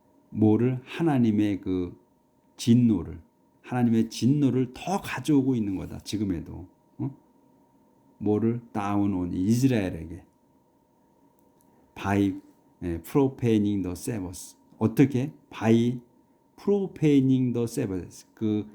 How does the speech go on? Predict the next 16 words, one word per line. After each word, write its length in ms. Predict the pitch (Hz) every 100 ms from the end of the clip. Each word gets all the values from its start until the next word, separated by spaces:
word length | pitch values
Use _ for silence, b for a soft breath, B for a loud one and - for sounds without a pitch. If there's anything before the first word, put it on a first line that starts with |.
| - -
거-, 320 | - 110 110 - _ _ _
안식일을, 960 | - 123 160 - 170 127 98 98 135 151 _ _ _ _ _
그 420 | - 90 90 82 -
프로페이닝이 960 | - 208 208 147 123 104 95 104 123 127 - _ _ _ _ _ _ _ _ - -
여기 200 | 101 98
이렇게 120 | 101 87 - _ _ _
그 240 | - 90 82
신성을 480 | - 208 151 131 104
모-, 240 | 87 101
더럽히는 520 | - 107 123 117 104
거거든요. 420 | 90 80 80 95
여기 280 | 98 85 - - _
써놨지? 540 | - 139 101 - - - _
모독하는 680 | 107 107 98 - 87 82 85
거. 160 | 87 - _ _ _ _
그러니까 240 | -